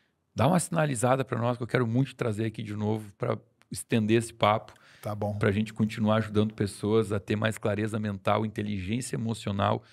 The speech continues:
Speaker 1: que é o, é o que hoje tá faltando pra, pra sanidade mental,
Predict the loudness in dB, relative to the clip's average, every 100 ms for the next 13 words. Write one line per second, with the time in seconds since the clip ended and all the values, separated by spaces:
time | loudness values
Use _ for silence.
0 | _ _ _ 2 4 4 -2 -2 0 0
1 | 0 0 0 -4 -2 -4 -2 -2 -2 -2
2 | 2 2 2 -2 -2 -2 -2 0 0 0
3 | -6 -8 0 0 0